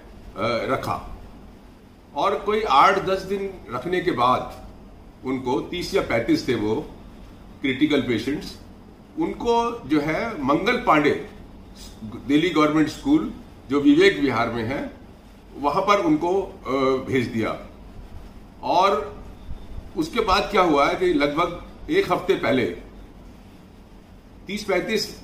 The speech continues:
में से कोई लगभग, अ, जो है, अ, पांच छह पे-, जो पेशेंट्स थे, काफी क्रिटिकल थे। एक पेशेंट को तो दूध पिलाया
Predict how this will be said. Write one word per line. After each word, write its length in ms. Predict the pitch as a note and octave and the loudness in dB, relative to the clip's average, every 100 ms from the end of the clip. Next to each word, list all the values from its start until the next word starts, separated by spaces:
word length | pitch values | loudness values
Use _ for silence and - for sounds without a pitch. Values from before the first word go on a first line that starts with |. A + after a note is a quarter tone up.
| C#3+ | 0
में 200 | D#3 D#3+ | 2 4
से 440 | D3+ C3 D3 G3 - - - - - - - - - - - - - | 6 6 4 0 -8 -20 -20 -20 -20 -20 -20 -20 -20 -20 -20 -16 -4
कोई 480 | D#3+ F3+ F3+ E3+ - - | 2 4 4 2 -6 -4
लगभग, 440 | B2 C#3+ D#3 E3 E3 E3 D#3+ D#3 - - - - - | 0 2 2 0 0 0 -2 -6 -12 -20 -20 -20 -12
अ, 80 | A2+ | -6
जो 180 | A#2 A#2+ | -2 0
है, 380 | C3 C3 C3 | 0 -2 -2
अ, 180 | A#2+ - - - - G#2+ A2 G#2 G2 - - - - - - - - - - - - - | -4 -10 -16 -20 -16 -8 -4 -4 -4 -10 -20 -20 -20 -20 -20 -20 -18 -18 -18 -20 -20 -10
पांच 340 | B2+ C#3 F3+ - | 2 4 4 0
छह 320 | - D#3+ D3 | 2 4 4
पे-, 600 | - C3+ C3 - - A#2 | 2 -2 -2 -6 -12 -4
जो 120 | C3+ | -4
पेशेंट्स 540 | C3+ C#3 C3 D#3 C3 B2+ | 0 0 2 2 2 -2
थे, 80 | |
काफी 300 | A#2+ C#3+ C#3+ | -2 -2 -4
क्रिटिकल 540 | G3+ - C#3 D#3+ D#3+ D3+ | -6 -4 -2 0 0 0
थे। 120 | E3+ | 0
एक 260 | E3 D#3 D#3+ | -2 -2 0
पेशेंट 440 | D3 E3 E3 D3+ - - - - | 0 0 -2 -4 -10 -20 -18 -6
को 120 | D3 | -4
तो 340 | D#3 E3+ E3+ D#3+ | -2 -2 -2 -4
दूध 500 | G#2 A#2 D#3+ D#3+ C#3 | -2 4 4 2 -2
पिलाया 720 | C3 C3 D3+ D#3+ D#3 - | 2 4 4 2 0 -6